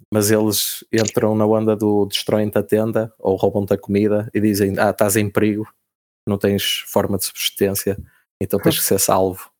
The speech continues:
E levam-te para a Croácia. <laughs> Pronto, mas no fundo chegas à Croácia, eles soltam-te e a ideia que eles, deles é, "Metes-te no barco outra vez e voltas." <laughs> Pronto, e tens de ficar lá assim duas semanas e, e tens direito lá ao passaporte.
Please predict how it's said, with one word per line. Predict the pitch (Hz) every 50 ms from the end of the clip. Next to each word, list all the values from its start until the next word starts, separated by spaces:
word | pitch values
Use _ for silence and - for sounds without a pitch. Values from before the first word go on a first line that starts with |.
| _ -
E | 98
levam-te | 107 110 104 98 104 98 - - -
para | - 95
a | -
Croácia. | - - 101 104 95 - - - 98
<laughs> | - - - 156 139 - - 127 123 - 196 208 208 214 - - - -
Pronto, | - 98 92 98 90 - -
mas | 107 107 101 -
no | 117 113
fundo | - - 123 104 -
chegas | - 117 107 110 104 117
à | 110 -
Croácia, | - 117 117 120 131 131 - -
eles | 107 104
soltam-te | - - - 120 123 127 123 - 131 135 131 - - -
e | 113 110 104 101 92 - -
a | 101
ideia | 104 104 101 107 104 107 104 101
que | 101 - 110
eles, | 107 101 - - -
deles | 107 101 131 113 113 107 104 113
é, | 110 98 92
"Metes-te | 101 101 98 - - - - -
no | 104
barco | 101 104 107 104 - 107
outra | - - 110
vez | 107 110 107 101
e | 113
voltas." | 123 123 107 -
<laughs> | - - 143 - 127 123 - - 156 147 - - 139 - - 123 165 202 220 220 - 220 202 160 - -
Pronto, | - 92 92 92 -
e | 98
tens | - 104 -
de | -
ficar | - - 101
lá | 101 101
assim | 98 - - 101
duas | 95 98 95 -
semanas | - 101 104 107 110 113 113 - - - _ _ _ _ _ -
e, | 101 95 92 90 -
e | - 95
tens | - 87 90 87
direito | 95 90 92 92 92 - - -
lá | 85 87
ao | 82 82
passaporte. | - - 87 - - 82 - - 80 - _